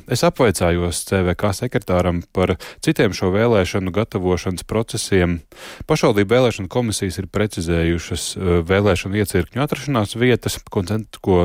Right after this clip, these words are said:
Centrālā vēlēšana komisija drīzumā apstiprinās. Un tad arī izsludinās pieteikšanos darbam vēlēšanās. Un, ā, kā jau zinām, šis darbs nav brīvprātīgs un no šī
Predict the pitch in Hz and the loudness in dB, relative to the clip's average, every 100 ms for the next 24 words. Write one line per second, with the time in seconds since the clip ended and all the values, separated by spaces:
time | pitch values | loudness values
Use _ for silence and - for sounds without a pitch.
0 | 85 110 110 90 85 87 107 95 90 85 | 2 0 2 4 4 4 0 0 -4 -4
1 | 113 101 95 82 87 95 92 80 76 80 | -2 -2 -2 -2 -2 -4 -4 -4 -4 -6
2 | - 78 78 80 76 76 - - - - | -6 -8 -4 -2 -2 -2 -4 -10 -14 -14
3 | - 98 143 123 101 113 - 95 92 87 | -6 0 2 4 4 2 0 -2 2 2
4 | 85 - 143 107 90 101 92 87 104 80 | 2 2 2 2 -2 -2 -2 2 0 2
5 | 80 78 78 78 78 80 85 76 76 - | 0 0 0 2 0 -2 -4 -4 -4 -4
6 | 87 85 85 85 76 - _ _ _ _ | -2 -2 2 2 0 -10 _ _ _ _
7 | _ _ - - 82 82 82 120 95 - | _ _ -10 -2 2 2 2 2 2 2
8 | 90 85 92 - 110 104 87 127 165 127 | 0 2 0 0 2 2 4 2 4 2
9 | 98 104 95 - 92 92 101 - | 2 0 -4 -4 -4 -2 -4 -4